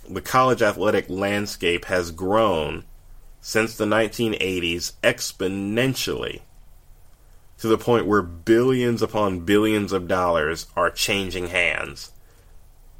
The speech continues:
at almost every level except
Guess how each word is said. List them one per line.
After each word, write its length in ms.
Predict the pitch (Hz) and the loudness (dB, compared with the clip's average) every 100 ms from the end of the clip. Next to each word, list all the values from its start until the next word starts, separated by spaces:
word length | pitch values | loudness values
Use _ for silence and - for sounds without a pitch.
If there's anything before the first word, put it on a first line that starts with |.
| - | 2
at 200 | 104 98 - | 4 4 4
almost 560 | 110 107 104 101 - - | 4 4 2 0 -2 2
every 420 | 123 135 139 131 | 4 4 2 0
level 800 | 120 107 107 101 78 76 67 - - - - - - - - - - | 0 2 2 2 0 -2 -4 -8 -20 -20 -20 -20 -20 -20 -20 -6 0
except 920 | 104 - - - 104 98 - - | 0 0 -2 2 4 2 -2 -18